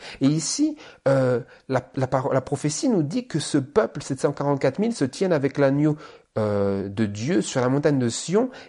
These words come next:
et qu'ils ont le nom du Père écrit sur leur front.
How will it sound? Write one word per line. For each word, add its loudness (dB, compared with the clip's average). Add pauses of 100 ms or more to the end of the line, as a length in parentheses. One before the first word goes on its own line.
et 0
qu'ils -2
ont 6
le 6
nom 4 (280)
du -2
Père 4 (140)
écrit 0
sur -2
leur 2
front. 2